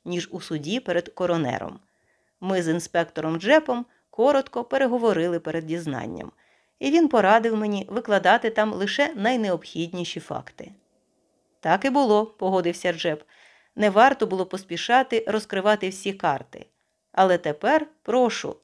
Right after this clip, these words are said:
розкажіть нам про цю мадам Жизель докладніше. Правду кажучи, знаю я дуже мало. Мені вона була знайома так само, як і іншим,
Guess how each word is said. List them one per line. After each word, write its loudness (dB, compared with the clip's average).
розкажіть 0
нам -2
про -6
цю -4
мадам 0
Жизель 0
докладніше. -4
Правду 4
кажучи, 0
знаю 2
я 2
дуже -4
мало. -8
Мені 0
вона 4
була 2
знайома -2
так -4
само, 2
як -4
і -4
іншим, -10